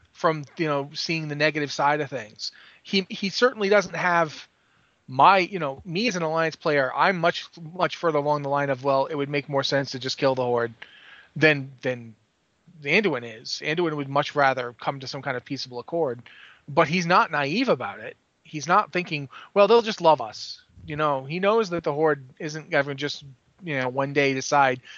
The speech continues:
"Yeah, you're okay." He, he gets that, you know, people like Garrosh exist. So he could step up and do a reasonably good job. I mean, who knows? You know, there've been, Varian came into the situation b-,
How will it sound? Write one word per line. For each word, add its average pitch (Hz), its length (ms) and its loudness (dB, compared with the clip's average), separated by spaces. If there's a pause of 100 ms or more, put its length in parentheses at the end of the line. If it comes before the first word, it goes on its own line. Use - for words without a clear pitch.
(160)
"Yeah, 330 200 4
you're 285 240 2
okay." 175 500 -2
He, - 180 -18
he 185 220 -8
gets 196 400 2
that, 160 160 0 (180)
you 175 100 -8
know, 156 60 -8
people 165 220 -6
like 147 120 -2
Garrosh 143 360 4
exist. 123 640 -10 (800)
So 147 540 2 (480)
he 202 180 -2
could 262 220 0
step 190 320 2
up 175 160 4
and 151 120 -2
do 156 120 0
a 156 40 -4
reasonably 160 480 -8
good 143 180 -6
job. 156 360 -2
I 131 40 -8
mean, 135 140 -8
who 160 100 -8
knows? 170 520 -2 (120)
You 139 160 -10
know, 135 100 -6
there've 143 220 0
been, 143 260 0 (560)
Varian 160 520 4
came 165 240 -2
into 156 120 -6
the 147 80 -8
situation 139 800 -4 (100)
b-, 156 80 -10